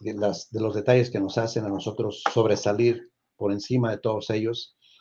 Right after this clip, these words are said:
voy a mencionar algunos de los conceptos más, más relevantes. Número uno, naca ofrece préstamos sin enganche o sin entrada. Ofrecemos, quiere decir que ofrecemos un financiamiento cien por ciento.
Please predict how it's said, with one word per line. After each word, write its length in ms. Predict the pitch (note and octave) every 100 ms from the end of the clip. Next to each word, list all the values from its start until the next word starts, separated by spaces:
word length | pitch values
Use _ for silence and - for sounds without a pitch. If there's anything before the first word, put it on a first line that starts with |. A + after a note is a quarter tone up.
| _ _ _ -
voy 180 | G#2+ A#2+
a 40 |
mencionar 380 | B2+ A2+ A2 G#2+
algunos 240 | G#2 G#2
de 80 | G2+
los 180 | F#2 -
conceptos 540 | G#2 - G#2 - G2+
más, 280 | G#2 G#2 -
más 160 | G#2+ G#2+
relevantes. 640 | G2+ F#2+ F#2 F2 - -
Número 320 | A2+ B2 B2 A#2+
uno, 380 | C#3+ F3 F3+ - _ _ - - - _ _ _ _ _
naca 380 | A2 A#2 - C#3
ofrece 680 | - A#2 A#2 - C3 C3 - _ -
préstamos 640 | A#2 A#2 - C3 C#3 - _
sin 260 | - D#3 D3+
enganche 480 | C3+ B2 G#2+ - - _ _
o 120 | G2
sin 220 | - C3
entrada. 560 | B2 G#2+ A#2 F2+ E2 - _ _ _ -
Ofrecemos, 640 | - A2 - A#2+ A#2 -
quiere 200 | B2 A#2
decir 180 | A2+ A#2+
que 80 | A2
ofrecemos 480 | G#2 - A2+ A2+
un 80 | A#2+
financiamiento 640 | A#2+ G#2+ G2 G#2 G#2 G#2 G#2+
cien 360 | - A#2+ G#2+
por 160 | G#2 -
ciento. 360 | G2 E2+ -